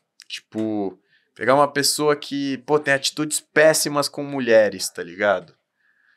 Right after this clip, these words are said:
Eu acho errado pra caralho, eu que vou fazer de tudo pra mudar a pessoa.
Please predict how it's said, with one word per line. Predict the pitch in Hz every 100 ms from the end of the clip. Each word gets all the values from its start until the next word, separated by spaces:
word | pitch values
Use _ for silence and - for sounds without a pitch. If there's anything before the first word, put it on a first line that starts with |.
| _ _
Eu | - 147
acho | 208 -
errado | 208 113 135 131 101
pra | - 120
caralho, | - 143 123 127 110
eu |
que | 104 95
vou | 101 113
fazer | - 127 139
de | 135
tudo | - 165 180
pra | 180 175
mudar | 196 156 120 123
a |
pessoa. | 117 117 110 - 98 90